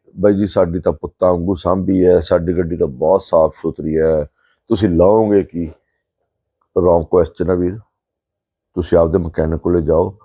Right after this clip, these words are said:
ਜਿਹੜਾ ਕੁਛ ਮੇਰੇ ਤੋਂ ਦੇਖੀ ਜਾਂਦੀ, ਉਹੀ ਕੁਛ ਕਰਵਾਓ। ਸੋ ਪਹਿਲਾਂ ਤਾਂ ਵੀਡੀਓ ਪ੍ਰੋਪਰ ਸੁਣ ਲਓ ਵੀ ਬਾਈ ਹੋਣਾ ਨੂੰ ਅਸੀਂ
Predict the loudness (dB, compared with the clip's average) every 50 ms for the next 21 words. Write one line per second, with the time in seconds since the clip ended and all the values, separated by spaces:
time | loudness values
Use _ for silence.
0 | _ _ _ _ _ -4 0 2 2 4 2 2 -2 -6 -8 -6 -4 -4 -4 -4
1 | -4 -2 -2 -2 -2 -4 -6 -6 -4 -2 -2 -2 -2 -2 -2 -4 -4 -4 -6 -8
2 | -8 -6 -4 -2 -2 0 -2 -2 -4 -4 -8 -12 _ _ _ _ _ _ _ -14
3 | -14 -12 -12 -14 -14 -4 0 2 2 2 2 0 0 2 2 2 2 2 2 2
4 | 2 2 0 -2 -2 0 0 -2 -2 -2 -2 -2 -2 0 0 -2 -4 -4 -4 -4
5 | -2 -2 0 0 0 0 -2 -6 _ _ _ _ -10 -6 -2 0 2 2 2 2
6 | 2 0 0 0 0 -2 -4 -4 -6 -8